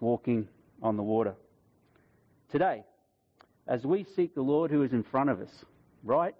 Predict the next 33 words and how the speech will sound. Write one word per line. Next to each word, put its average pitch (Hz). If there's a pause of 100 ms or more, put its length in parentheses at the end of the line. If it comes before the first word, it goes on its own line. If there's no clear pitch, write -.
(120)
in 127
the 110
very 127
front 95
of 87
us, - (1040)
we 113
ask 139
him 123
to 110
speak - (600)
once -
again 107 (1120)
from 151
those 139
ancient 143
places 120 (800)
and 113
the 110
stories 135 (180)
that 123
we 120
remember 101 (1120)
to 139
the 127
point 175 (400)
that 131
he 147
will 139
be 117
closer 180 (100)
and 120 (160)
stronger 131